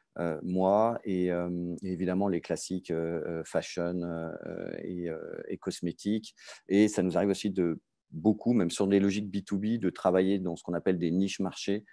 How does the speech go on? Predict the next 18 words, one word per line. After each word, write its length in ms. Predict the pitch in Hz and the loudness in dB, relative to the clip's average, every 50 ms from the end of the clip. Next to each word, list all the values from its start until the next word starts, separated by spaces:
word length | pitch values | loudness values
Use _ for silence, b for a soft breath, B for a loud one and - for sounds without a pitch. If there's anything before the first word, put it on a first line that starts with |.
| b b | b b
Et 40 | - | -8
ça, 100 | - 98 | -6 -4
c'est 120 | 92 - 85 | -4 -4 -4
très 200 | - - 104 92 | -2 0 0 0
intéressant, 380 | 98 92 - 95 92 - 107 | 0 2 0 0 0 0 -2
notamment 360 | 101 92 85 - 90 92 90 | -2 -2 -2 -2 -2 -2 0
en 20 | 82 | 0
référencement, 520 | 85 85 - - 85 85 - - 104 104 | -2 -2 -4 -4 -6 -6 -6 -4 -6 -6
quand 220 | 101 - 85 - - | -6 -8 -10 -8 -6
une 80 | 85 | -2
marque 260 | 85 92 95 - - | -2 -2 -2 -2 -2
arrive 300 | 92 87 85 95 101 92 | -4 -2 0 0 0 0
et 80 | 92 85 | -2 -4
que 160 | - - 82 | -4 -6 -8
c'est 160 | 78 - - | -8 -6 -4
un 80 | 82 85 | -4 -4
peu, 280 | - - 92 92 87 | -4 0 0 2 2
euh, 40 | 80 | 2